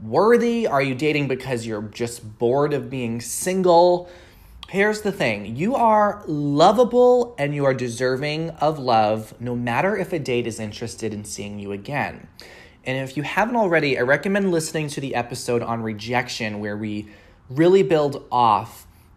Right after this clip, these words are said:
the, uh, build off some of the things you need to know if someone does turn you down. When it comes to dating, let your indicator of success be based on how well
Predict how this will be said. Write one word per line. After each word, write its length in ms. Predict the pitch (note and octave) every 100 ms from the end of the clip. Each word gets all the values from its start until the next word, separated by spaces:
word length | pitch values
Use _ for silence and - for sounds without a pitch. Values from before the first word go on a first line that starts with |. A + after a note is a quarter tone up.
| -
the, 580 | G#2+ A#2 G#2+ G#2 G2+ -
uh, 240 | G#2+ G2+ F#2
build 320 | G2+ C3+ B2
off 260 | G#2+ G#2+ -
some 200 | A#2+ A2
of 40 |
the 100 | G#2+
things 300 | - G#2+ G2
you 40 | G#2+
need 160 | G2+
to 160 | - A#2
know 640 | B2 D3 A#2 G#2 G#2+ A#2 - - _ -
if 140 | A#2+
someone 400 | - A#2+ A2+ G#2+
does 240 | G2+ F#2+
turn 300 | - - F#2+
you 100 | F#2+
down. 340 | F#2+ G2 G1+ - _ _ _ - - _ _ - -
When 180 | D#3+ G#3
it 160 | A3+ -
comes 380 | - A#3+ C#4
to 100 | -
dating, 920 | G#3 D#3+ A3+ D4+ D4 C3+ A2+ G#2+ D#3+ G3 - - - _ _ -
let 520 | C#3+ D#3 A3 E4 -
your 240 | D#4 C#4 -
indicator 640 | G#3+ A#3+ C#4 - F#3+ F3 E3
of 220 | E3 E3+
success 800 | - E3 D#3+ - - F#3+ F#3+ -
be 180 | - D#3+
based 480 | C3+ D#3 E3+ F3 D#3
on 280 | B2+ B2
how 400 | A#2+ - E3+ E3
well 720 | F#3 C#3+ C#3 C#3 E3 G#3+ B3+